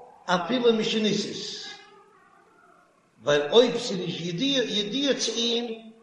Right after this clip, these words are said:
האט ער אין דעם נישט דורכגעווען, און נישט קיין חילוק, צו קודם שניסס איז געפאלן, אדער לאחר שניסס,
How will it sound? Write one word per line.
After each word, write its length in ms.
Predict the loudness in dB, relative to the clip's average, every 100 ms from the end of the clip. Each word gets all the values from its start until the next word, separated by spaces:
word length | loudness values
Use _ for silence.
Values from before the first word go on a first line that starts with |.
| -4 0
האט 180 | 0
ער 80 | 0
אין 200 | -2 2
דעם 260 | 4 4 4 -2 -4
נישט 240 | -2 -2 2
דורכגעווען, 720 | 4 4 2 0 2 0 -2 -8 -14 -18 -20 -8
און 100 | -4
נישט 240 | -2 -2 -2
קיין 120 | -2
חילוק, 400 | 0 2 2 -2 -10 -14 -18 -20 -10
צו 180 | -4 0 -2 -4
קודם 400 | 2 4 4 2
שניסס 600 | -2 -4 -4 -4 -4 -6
איז 240 | -6 -6 -4
געפאלן, 400 | -2 2 2 2
אדער 320 | 0 0 2
לאחר 360 | 4 4 2 -2
שניסס, 720 | -4 -4 -4 -4 -4 -4